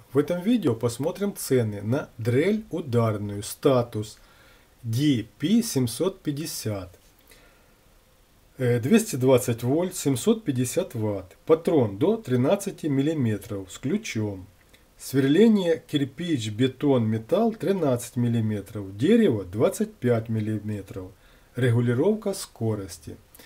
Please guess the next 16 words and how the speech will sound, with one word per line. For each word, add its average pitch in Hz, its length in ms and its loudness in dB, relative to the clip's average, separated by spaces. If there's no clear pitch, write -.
Заходим 214 540 2
на 202 80 0
сайт 107 440 -2
"Поиск 131 360 0
ручных 202 460 -2
электроинструментов" 123 1080 -4
по 117 100 -8
ссылке 233 440 -2
под 110 240 -6
этим 160 260 -4
видео 113 680 -2
и 226 240 -2
заходим 180 720 -4
в 160 40 -8
магазин 127 720 0
Goods. 120 760 -2